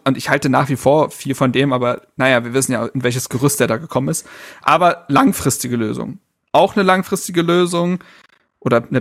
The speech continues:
Lösung, eine Perspektivlösung, äh, in Sonar, ne, aus der zweiten französischen Liga gekommen. Kreuzbandriss sollte jetzt halt schon ge-, geholt werden, damit man ihn ein halbes Jahr an Land und Leute gewöhnen kann, dass er dann im Sommer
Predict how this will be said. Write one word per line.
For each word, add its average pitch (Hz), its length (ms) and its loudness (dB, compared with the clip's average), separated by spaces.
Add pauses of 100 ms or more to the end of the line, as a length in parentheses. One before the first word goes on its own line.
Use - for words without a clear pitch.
(100)
Lösung, 135 360 2
eine 127 120 2
Perspektivlösung, 165 1040 0 (260)
äh, 139 220 4
in 139 100 2
Sonar, 151 640 2 (720)
ne, 160 220 4
aus - 120 0
der 143 120 -2
zweiten 151 240 0
französischen 151 460 -4
Liga 180 220 0
gekommen. 170 400 2
Kreuzbandriss 165 720 2
sollte 151 240 2
jetzt 143 280 0
halt 160 120 2
schon 160 160 0
ge-, 147 100 0 (120)
geholt 151 400 2
werden, 143 220 4
damit 139 260 0
man 139 140 2
ihn 135 300 0
ein 135 80 -4
halbes 135 300 0
Jahr 131 380 4 (520)
an 131 140 4
Land 143 220 4
und 143 140 -4
Leute 160 280 2
gewöhnen 156 380 2
kann, 147 180 0
dass 135 140 0
er 135 60 -2
dann 127 340 -2 (480)
im 131 160 -2
Sommer 131 440 2